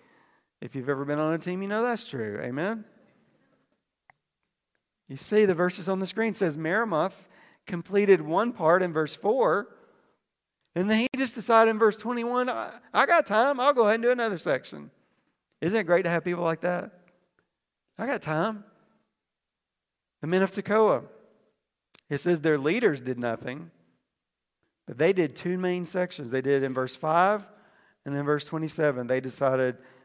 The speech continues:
to work on another section as well. I think this is interesting. There were people who had overcome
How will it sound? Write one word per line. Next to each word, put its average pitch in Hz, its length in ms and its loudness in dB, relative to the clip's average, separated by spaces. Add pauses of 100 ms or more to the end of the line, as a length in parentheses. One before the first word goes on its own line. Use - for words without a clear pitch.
to 143 100 -10
work 139 300 0
on 143 100 -4
another 131 360 -4
section 123 400 -8
as 117 100 -10
well. 117 260 -4 (800)
I 180 100 0
think 185 160 -4
this 180 180 -6
is 135 120 -8
interesting. 120 400 -10
There 151 120 -2
were 165 80 -4
people 156 340 -8
who 143 120 -4
had 131 80 -4
overcome 143 880 -6